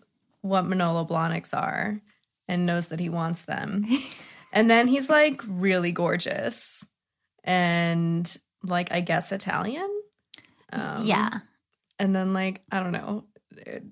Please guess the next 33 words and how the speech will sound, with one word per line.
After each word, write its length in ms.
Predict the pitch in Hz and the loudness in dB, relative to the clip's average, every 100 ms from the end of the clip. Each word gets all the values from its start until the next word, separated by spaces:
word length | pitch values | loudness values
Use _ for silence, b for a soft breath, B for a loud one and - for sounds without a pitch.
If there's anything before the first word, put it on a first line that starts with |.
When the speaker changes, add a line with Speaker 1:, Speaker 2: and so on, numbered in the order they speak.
| - | -4
Speaker 1:
<laughs> 1040 | 285 - - 415 - - 440 381 359 - | -4 0 2 0 -4 -10 -6 -4 -6 0
it 80 | 226 | 6
was 140 | 262 | 8
just 140 | 294 302 | 8 6
a 80 | 320 | 6
really 240 | 214 214 | 8 8
weird 220 | 214 208 | 8 8
mugging 380 | 202 190 190 180 | 8 6 4 2
scene 340 | - 170 185 202 | -2 -2 0 0
for 160 | 190 | 2
me. 280 | 180 170 175 | 2 2 2
Like, 320 | 175 170 - - - | 2 0 -4 -14 2
he 140 | 254 | 4
was 220 | 233 262 | 6 6
so 240 | 220 202 208 | 6 8 8
well 200 | 214 214 | 8 6
groomed. 580 | - 180 165 185 220 - | 2 0 2 2 2 -2
<laughs> 80 | _ | _
He 140 | 254 269 277 | 0 8 8
had, 100 | 254 | 8
like, 160 | 240 | 8
the 100 | 262 | 6
perfect 440 | 269 214 196 190 - | 6 4 6 4 4
hair 320 | 185 180 180 | 6 8 6
and 100 | 180 | 4
was, 120 | 185 | 4
like, 260 | 180 175 - | 2 0 0
perfectly 380 | 180 175 190 | 0 2 -2
shaven. 360 | 196 180 180 180 170 180 | 0 0 0 2 2 2
And 140 | 180 | 0
I 60 | 175 | 0
was 140 | 175 | 0
like, 240 | 175 - | -2 -4